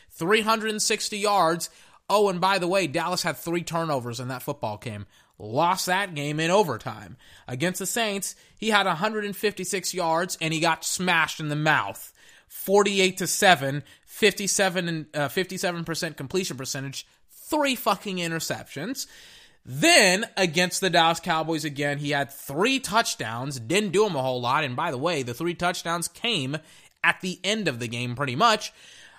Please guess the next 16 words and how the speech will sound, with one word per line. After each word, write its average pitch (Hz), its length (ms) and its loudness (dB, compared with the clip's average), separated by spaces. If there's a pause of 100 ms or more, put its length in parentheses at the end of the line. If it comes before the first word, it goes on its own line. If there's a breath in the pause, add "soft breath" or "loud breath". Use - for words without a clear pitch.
Uh, 135 280 -4
two 247 220 -4
hundred 214 320 0
and 202 100 -6
twenty-eight 202 460 -2
yards, 180 420 0
sixty-eight 185 480 -4
percent 170 300 -6
completion 165 420 -6
percentage, 147 560 -6
twenty-two 170 640 -2 (140)
of 135 220 -6
thirty-two. 127 960 -6 (320 loud breath)
By 139 380 2
the 143 100 0
way, 127 520 0